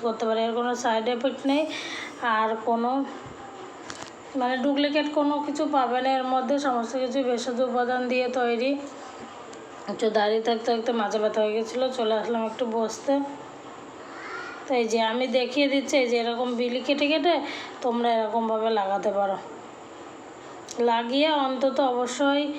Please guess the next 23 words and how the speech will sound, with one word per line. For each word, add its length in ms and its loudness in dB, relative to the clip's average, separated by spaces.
মানে 280 2
চুলের 260 2
মধ্যে 280 0
হাত 260 2
দিয়ে 200 4
আস্তে 380 -2
আস্তে 260 -2
আলতোভাবে 560 0
ম্যাসাজ 380 -4
করতে 240 -6
থাকবে, 320 -2
যে 60 0
এরকমভাবে 560 0
ম্যাসাজ 340 -2
করতে 240 -4
থাকবে। 260 -2
ম্যাসাজ 300 2
করার 240 4
পর 140 4
তোমরা 200 4
চুলটা 340 2
বেঁধেও 460 2
শুয়ে 320 2